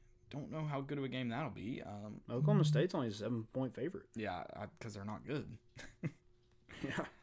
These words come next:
Speaker 1: Uh, then Georgia and Arkansas at four P M. Duke and Virginia. Is Virginia cleared to play yet? I thought they couldn't play last week. Are they good to go this week?
Speaker 2: I don't think so.
Speaker 1: So that game got canceled?
Speaker 2: I think it's,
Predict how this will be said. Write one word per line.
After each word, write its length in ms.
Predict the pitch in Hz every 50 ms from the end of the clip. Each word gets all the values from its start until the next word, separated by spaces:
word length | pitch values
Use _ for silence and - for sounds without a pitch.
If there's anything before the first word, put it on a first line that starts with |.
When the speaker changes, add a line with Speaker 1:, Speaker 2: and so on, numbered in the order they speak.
| - - -
Speaker 1:
Uh, 240 | - 131 135 135
then 160 | 131 127 135 131
Georgia 280 | 131 143 147 147 147
and 100 | 143 123
Arkansas 540 | 113 127 143 139 143 139 - 147 135 135 117
at 180 | 107 107 - -
four 300 | - - 170 196 208 202
P 240 | 196 190 190 185
M. 420 | 185 185 180 180 180 175 - - 117
Duke 240 | - 151 190 240 -
and 100 | 233 214
Virginia. 760 | 202 214 170 143 131 127 147 180 247 294 - 135 107 95 85 -
Is 140 | - 135 123
Virginia 400 | 120 123 120 117 135 175 208 214
cleared 220 | - - 202 208 175
to 40 | 165
play 220 | - 127 139 175
yet? 180 | 208 202 196 - -
I 60 | - 135
thought 160 | - 151 147
they 100 | 143 131
couldn't 200 | - 135 139 127
play 100 | 127 117
last 260 | 110 107 110 - -
week. 160 | - - - - - - - - - - - - - _ _ _ - - - -
Are 40 | 117
they 80 | 113
good 140 | 110 123 120
to 60 | 123
go 100 | 120 120
this 180 | 120 127 123 -
week? 140 | 147 - - - - _ - - _ _ - - - - - - -
Speaker 2:
I 40 | 120 113 120 -
don't 260 | 143 139 147 143 123
think 200 | - 135 117 110
so. 240 | - 101 87 80 90 - - - - -
Speaker 1:
So 160 | 120 110 107 - -
that 160 | - 113 107
game 140 | 110 110 110
got 100 | 110 98
canceled? 320 | - 120 117 - 131 123 120 - - _ _ _ - - - -
Speaker 2:
I 60 | 117
think 180 | 107 113 107 107
it's, 460 | 104 101 101 - - - - -